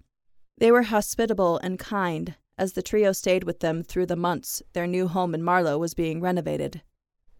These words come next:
It was during their stay with the Hunts that Mary discovered her love of music, namely Mozart, that she would cherish for the rest of her life. In March, the custody battle for Percy's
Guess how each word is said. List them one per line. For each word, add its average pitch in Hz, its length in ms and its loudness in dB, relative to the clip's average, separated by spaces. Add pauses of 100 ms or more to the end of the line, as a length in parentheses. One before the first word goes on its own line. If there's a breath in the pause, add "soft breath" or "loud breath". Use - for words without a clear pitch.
(420)
It 220 80 2
was 233 180 6
during 233 300 2
their 196 120 2
stay 214 300 2
with 180 140 -2
the 180 80 -4
Hunts 196 380 -2
that - 180 -2
Mary 185 260 0
discovered 180 440 -2
her 175 120 -2
love 175 240 0
of 160 140 -6
music, - 480 -2 (440)
namely 185 360 0
Mozart, 175 580 -2 (520)
that 170 140 -4
she - 140 -4
would 180 140 -2
cherish 160 420 0
for - 120 -12
the 170 80 -2
rest 165 240 -2
of - 80 -8
her 165 120 -6
life. 170 380 -4 (1120)
In 240 100 6
March, 277 420 4
the 247 120 0
custody 247 400 0
battle 208 340 6
for 196 160 -4
Percy's 208 420 0